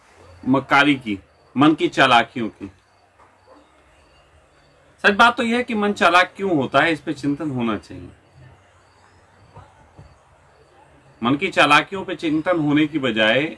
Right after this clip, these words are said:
मन चालाक क्यों होना पड़ता है उसको,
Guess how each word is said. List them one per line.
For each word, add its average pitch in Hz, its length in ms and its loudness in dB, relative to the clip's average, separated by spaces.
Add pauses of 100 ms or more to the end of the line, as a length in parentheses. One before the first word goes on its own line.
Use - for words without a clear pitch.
(320)
मन 139 480 0 (300)
चालाक 120 420 2 (160)
क्यों 156 220 2 (220)
होना 160 260 2
पड़ता 110 380 -4
है 110 140 0
उसको, 104 360 -6